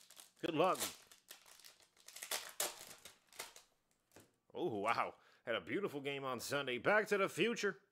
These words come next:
Number two, one hundred and forty-nine, Tyler Allgeier for the Falcons.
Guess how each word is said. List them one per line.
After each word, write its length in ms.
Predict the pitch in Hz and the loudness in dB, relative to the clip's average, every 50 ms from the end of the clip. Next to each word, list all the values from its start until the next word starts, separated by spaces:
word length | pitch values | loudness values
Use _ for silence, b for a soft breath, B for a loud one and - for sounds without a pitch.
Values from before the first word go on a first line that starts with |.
| _ _ _ _ _ _ _ _ _ _ _ _ _ _ _ _ _ _ _ _ - | _ _ _ _ _ _ _ _ _ _ _ _ _ _ _ _ _ _ _ _ -10
Number 340 | - 135 202 220 202 214 190 | -2 0 0 2 2 0 0
two, 440 | 160 - - 165 214 233 226 214 202 170 | 0 0 2 2 2 2 2 0 0 0
one 200 | 135 190 220 202 | 2 4 4 6
hundred 240 | 165 214 214 220 214 | 4 4 4 4 2
and 120 | 202 185 | 2 0
forty-nine, 640 | 143 - 180 208 214 214 208 202 208 214 214 220 208 | 0 2 4 4 4 4 4 4 6 6 6 4 4
Tyler 300 | - 214 208 214 214 214 | 6 6 6 6 6 6
Allgeier 580 | 214 208 208 208 - - 214 220 220 214 202 156 | 6 6 6 4 4 2 2 2 2 0 0 0
for 60 | 175 | 0
the 100 | 175 165 | -4 -2
Falcons. 920 | - - 180 208 214 208 143 170 185 175 165 156 139 117 98 95 - - | 4 6 6 8 8 6 6 4 0 0 -2 -4 -6 -10 -10 -12 -16 -18